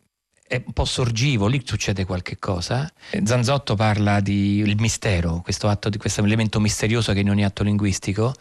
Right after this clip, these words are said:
E in fondo il poeta, fra virgolette, dialettale, a volte dobbiamo proprio usarlo, fra virgolette, anche se odiosa come espressione, è capace in qualche misura in quel momento di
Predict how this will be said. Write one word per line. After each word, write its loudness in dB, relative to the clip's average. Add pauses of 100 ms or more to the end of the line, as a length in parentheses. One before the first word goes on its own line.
(1160)
E 0
in 2
fondo 2
il 0
poeta, 0
fra -2
virgolette, -2
dialettale, 0 (100)
a -2
volte 0
dobbiamo 2
proprio 2
usarlo, 2
fra 0
virgolette, 0
anche -2
se -2
odiosa 0
come 0
espressione, 0 (460)
è -4
capace 0
in 2
qualche 0
misura 2
in 2
quel 0
momento 2
di -2